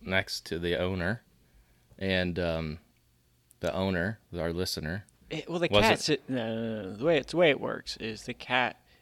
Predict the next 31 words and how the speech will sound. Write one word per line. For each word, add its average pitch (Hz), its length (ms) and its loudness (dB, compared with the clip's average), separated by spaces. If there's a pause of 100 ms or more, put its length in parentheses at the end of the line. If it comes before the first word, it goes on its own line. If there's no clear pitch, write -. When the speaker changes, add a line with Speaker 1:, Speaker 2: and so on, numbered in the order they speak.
(160)
Speaker 2:
owns 123 420 -4
you, 104 300 -8 (320)
and 117 100 -6
the 113 60 -8
cat's 127 360 -2
saying, 107 420 -8
"You're 151 160 -2
gonna 151 160 -2
throw 123 240 -4
this 110 200 -8 (560)
ball 131 220 0
for - 120 -14
me." 98 60 2
Speaker 1:
Yeah, 90 200 2 (480)
that 117 160 8
is 113 140 4
a 98 60 -4
very 92 200 0
cat-like, 85 1080 2
um, 73 400 -6
Speaker 2:
Yeah. - 160 -8 (600)
Speaker 1:
you 98 100 -6
know, 82 200 -4
mentality. 78 760 -6 (480)
Speaker 2:
Like, 120 180 -20
"You're 147 100 -6
gonna 175 180 -4
do 135 160 -2
what 117 100 -6
I 110 60 -10
say." - 300 -8